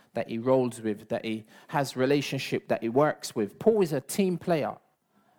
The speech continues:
you know what I'm saying? And I would argue that Christianity is not a solo sport, you know what I mean? Don't try and do this thing on your own.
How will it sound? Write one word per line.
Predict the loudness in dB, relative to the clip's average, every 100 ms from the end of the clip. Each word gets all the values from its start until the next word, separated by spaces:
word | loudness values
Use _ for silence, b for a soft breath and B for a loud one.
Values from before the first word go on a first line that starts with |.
| b
you | -12
know |
what | -12
I'm |
saying? | -8 -6 -4
And | 0 2
I |
would | 4 4
argue | 2 0 -4
that | -4
Christianity | -8 -8 -4 -2 -2 -6 -8
is | -8 -4
not | -4 -2
a | -6 -8 _
solo | -4 0 2 0 0
sport, | -8 -6 -4 -6 _ _ b b b b b b _
you | -6
know |
what | -4
I |
mean? | -2 -4 -6 -10 _ _ _ _ -4
Don't | -4
try | -4 -4 -2
and | 0
do | 0
this | 0 -4
thing | -6 -4
on | -2
your | -2 -2
own. | -2 -4